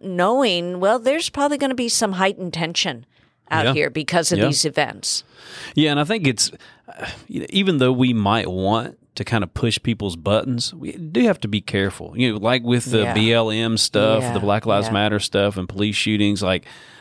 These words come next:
Speaker 2: I think there is, you know, the Bible says, I think I've quoted this scripture a lot, the Bible says that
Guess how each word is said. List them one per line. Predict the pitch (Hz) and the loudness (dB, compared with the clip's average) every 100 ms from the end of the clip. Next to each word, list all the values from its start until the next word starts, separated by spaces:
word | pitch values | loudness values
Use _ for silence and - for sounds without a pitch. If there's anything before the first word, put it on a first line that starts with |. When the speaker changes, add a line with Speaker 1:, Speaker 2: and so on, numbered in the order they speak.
| - | -8
Speaker 2:
I | - | -4
think | - 208 123 | 0 0 2
there | 127 110 | 2 2
is, | 117 120 104 98 | 2 2 2 2
you | 113 | 2
know, | |
the | 107 | 2
Bible | 98 131 156 | 2 2 0
says, | - 85 90 95 | 0 0 0 -2
I | |
think | 98 98 | -4 -4
I've | 90 | -4
quoted | - 95 92 | -2 0 0
this | 98 | -2
scripture | - - 90 - | -2 -4 -4 -4
a | 76 | -2
lot, | 101 110 71 | 0 0 0
the | 80 | -2
Bible | 123 196 | 0 0
says | 127 113 101 98 | 0 2 0 0
that | 95 92 | 0 0